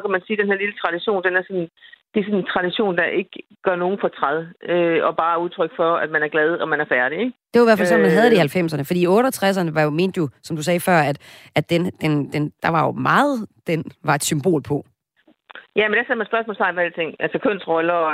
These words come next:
Speaker 1: øh, magten og alt det andet, ikke? Det skulle alting ligesom... Øh, redefineres, ikke? Øh, og det har, øh, senere generationer måske ikke gjort lige på den måde der, vel? I forhold til den. <laughs> I hvert fald ikke i forhold til huen.
Speaker 2: Ja,
Speaker 1: Øh, så
Speaker 2: men
Speaker 1: måske
Speaker 2: det har
Speaker 1: Anders
Speaker 2: du
Speaker 1: Steensen
Speaker 2: så
Speaker 1: gjort det.
Speaker 2: selv, ved jeg. Hvad, hvad er dit forhold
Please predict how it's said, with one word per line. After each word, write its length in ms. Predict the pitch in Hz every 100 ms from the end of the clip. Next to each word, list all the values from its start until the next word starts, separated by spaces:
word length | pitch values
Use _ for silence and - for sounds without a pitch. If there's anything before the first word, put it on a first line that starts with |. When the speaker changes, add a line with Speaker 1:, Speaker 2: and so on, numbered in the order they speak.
| 139
Speaker 1:
øh, 720 | 131 131 127 113 110 110 120
magten 560 | 127 170 185 - 156 143
og 360 | 135 123 123
alt 120 | 170 160
det 60 |
andet, 220 | 131 156
ikke? 140 | 202 220
Det 80 | 208
skulle 180 | 196
alting 220 | 196 196 175
ligesom... 340 | 185 175 151
Øh, 220 | 139 131 - _ _ _ 180
redefineres, 560 | 175 160 151 143 120 185
ikke? 120 | 202 - 165
Øh, 200 | 156 139
og 160 | 156
det 100 | 214 233
har, 120 | 170 151
øh, 420 | 135 - - - - -
senere 220 | 196 202
generationer 460 | 180 160 196 170 143
måske 240 | 151 -
ikke 120 | 180
gjort 240 | 190 160 160
lige 100 | 180
på 40 | 160
den 160 | 143
måde 180 | 131 135
der, 160 | 139 123
vel? 200 | 160 214 _ _ _ -
I 80 | -
forhold 240 | 165 156
til 100 | 151
den. 100 | 147
<laughs> 440 | 170 - 220 - -
I 20 |
hvert 120 | 175 196
fald 80 |
ikke 140 | 233 214
i 40 |
forhold 180 | 208 185
til 100 | 180
huen. 380 | 180 175 202 226 - - -
Speaker 2:
Ja, 320 | 190 208 226 240 254
Speaker 1:
Øh, 60 | 254
så 60 |
Speaker 2:
men 60 | 208 -
Speaker 1:
måske 60 | 277 294
Speaker 2:
det 40 | 320
har 80 |
Speaker 1:
Anders 60 | 302
Speaker 2:
du 160 | 240 214
Speaker 1:
Steensen 80 |
Speaker 2:
så 60 | 254
Speaker 1:
gjort 320 | 269 - 320
det. 80 | 349 -
Speaker 2:
selv, 140 | 180
ved 120 | 202 151
jeg. 180 | 139 135 _ - 170
Hvad, 220 | 240 226
hvad 120 | 254
er 40 | 269
dit 80 | 294 -
forhold 260 | 254 240